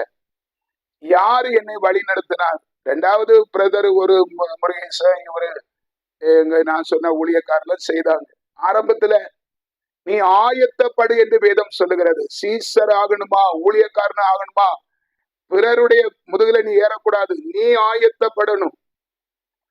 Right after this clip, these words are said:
ஆண்டவர் ஒவ்வொருவரையும் ஊழியக்காரனாக விரும்புகிறார். அறுவடை மிகுதி, ஆட்களோ குறைவா இருக்கிறது சொல்லுகிறார். மிகுந்த ஆட்கள், அறுவடை மிகுதியா இருக்கிறது.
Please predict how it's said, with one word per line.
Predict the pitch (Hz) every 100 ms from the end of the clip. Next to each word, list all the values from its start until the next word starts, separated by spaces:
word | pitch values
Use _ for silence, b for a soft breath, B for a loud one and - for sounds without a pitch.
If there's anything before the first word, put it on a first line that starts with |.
| _ _ _ 151
ஆண்டவர் | 202 269 269 262 247 214 170 156 _ _ _ _ _ _ 139
ஒவ்வொருவரையும் | 202 240 240 240 240 208
ஊழியக்காரனாக | 233 254 247 240 226 233 226 214 226 -
விரும்புகிறார். | 208 214 196 185 170
அறுவடை | 202 214 214 214
மிகுதி, | - - 220 240 202
ஆட்களோ | 196 220 226 226 381 554 _ _ _ _ _ -
குறைவா | 220 254 269 269 262
இருக்கிறது | 247 247 240 226 208
சொல்லுகிறார். | 214 190 185 151 127 _ _ _ _ _ _ -
மிகுந்த | 202 233 247 233 175 -
ஆட்கள், | - - - 233 196
அறுவடை | 160 190 233 226 226
மிகுதியா | 208 214 247 247 247
இருக்கிறது. | 226 214 - 185 151